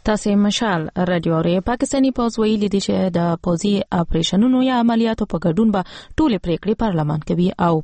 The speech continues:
پوځ به یوازې د هغې د عملي کولو هڅه کوي.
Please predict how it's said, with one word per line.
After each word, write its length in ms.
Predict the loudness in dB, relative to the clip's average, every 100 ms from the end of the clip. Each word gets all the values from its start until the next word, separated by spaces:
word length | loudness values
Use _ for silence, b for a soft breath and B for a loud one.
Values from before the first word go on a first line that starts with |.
| 0
پوځ 160 | -2 0
به 80 | -2 -2 B B 0
یوازې 340 | 2 0 0 0
د 100 | -2
هغې 360 | -2 0 0 0
د 80 | 0 2
عملي 220 | 2 2 0
کولو 260 | 2 2 0
هڅه 200 | -6 -6 -4
کوي. 180 | -4